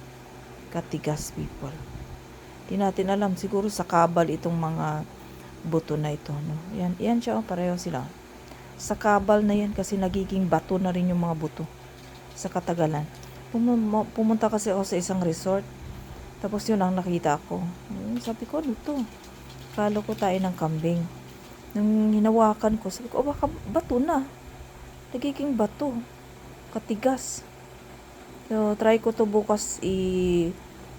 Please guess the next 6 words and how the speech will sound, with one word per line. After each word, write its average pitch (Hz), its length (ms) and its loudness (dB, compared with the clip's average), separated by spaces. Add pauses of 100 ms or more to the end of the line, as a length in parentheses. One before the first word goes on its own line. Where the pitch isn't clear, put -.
(400)
ibarena 160 640 4 (480)
kung 170 160 -2
tatablan 160 720 0
para 156 240 0
gawing 151 560 -2
necklace. 135 640 -4